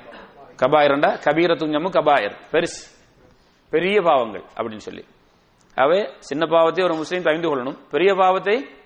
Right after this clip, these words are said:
ஒரு முஸ்லீம் என்ன செய்யணும்? வாழ்க்கையிலே செய்யவே கூடாது. செய்திருக்கிறோம், என்ன செய்யறது இப்ப? அதற்காக தௌபா செய்து இனிமேல் அவைகளையெல்லாம் நாம் என்ன செய்யணும்? விட்டு வாழணும். இப்படியான ஒரு சபையில பேசிக் கொண்டிருந்த போது ஒரு சகோதரர் சொன்னார்,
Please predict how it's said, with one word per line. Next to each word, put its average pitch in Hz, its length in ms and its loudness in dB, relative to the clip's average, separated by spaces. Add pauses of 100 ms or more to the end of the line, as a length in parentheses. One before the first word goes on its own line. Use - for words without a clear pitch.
(120)
ஒரு 151 140 -6
முஸ்லீம் 180 300 -4
என்ன 180 200 -6
செய்யணும்? 151 280 -4 (380)
வாழ்க்கையிலே 160 460 0
செய்யவே 180 340 -2
கூடாது. 151 400 0 (800)
செய்திருக்கிறோம், 190 600 0 (180)
என்ன 180 160 -6
செய்யறது 196 300 -2
இப்ப? 165 300 0 (640)
அதற்காக 165 420 -2
தௌபா 139 300 -4
செய்து 147 460 -8 (380)
இனிமேல் 202 300 -6
அவைகளையெல்லாம் 185 500 -2
நாம் 180 120 -6
என்ன 170 180 -10
செய்யணும்? 156 240 -8 (120)
விட்டு 160 220 -10
வாழணும். 107 320 -6 (1200)
இப்படியான 160 300 0
ஒரு 143 80 -4
சபையில 156 460 -2 (300)
பேசிக் 156 260 -6
கொண்டிருந்த 139 320 -6
போது 143 160 -6
ஒரு 151 120 -8
சகோதரர் 143 340 -4
சொன்னார், 113 340 -10